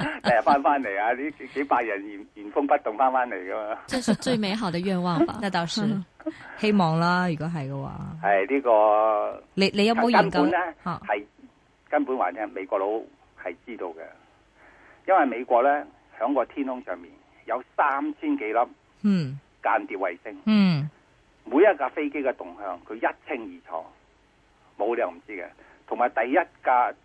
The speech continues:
Speaker 2: 一開始佢話失蹤嘅時候，邊個派船去，立即去派船去嗰個海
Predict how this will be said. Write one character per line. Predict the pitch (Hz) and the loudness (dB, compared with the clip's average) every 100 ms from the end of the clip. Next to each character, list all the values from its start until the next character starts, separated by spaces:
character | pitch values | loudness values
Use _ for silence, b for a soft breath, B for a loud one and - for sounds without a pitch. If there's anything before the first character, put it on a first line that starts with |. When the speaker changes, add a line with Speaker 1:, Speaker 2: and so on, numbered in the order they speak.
| - | -4
Speaker 2:
一 | |
開 | 160 - 160 151 - | -4 2 2 2 -6
始 | 120 | -8
佢 | 139 | 0
話 | 113 98 | 2 0
失 | 90 - 143 | -2 -8 -6
蹤 | 135 127 | -6 -10
嘅 | 104 | -8
時 | 82 | -10
候， | 85 - - B | -10 -16 -20 B
邊 | 180 165 | -6 -2
個 | 143 120 | 4 4
派 | - 107 107 | 4 -2 -2
船 | - 82 90 | -8 -18 -12
去， | 98 | -12
立 | 90 - _ _ _ _ - 95 - | -14 -20 _ _ _ _ -4 -4 -2
即 | |
去 | 139 | -6
派 | - 104 | -2 -4
船 | 95 92 | -4 -14
去 | 90 107 | -14 -2
嗰 | |
個 | 110 | 2
海 | 107 | 2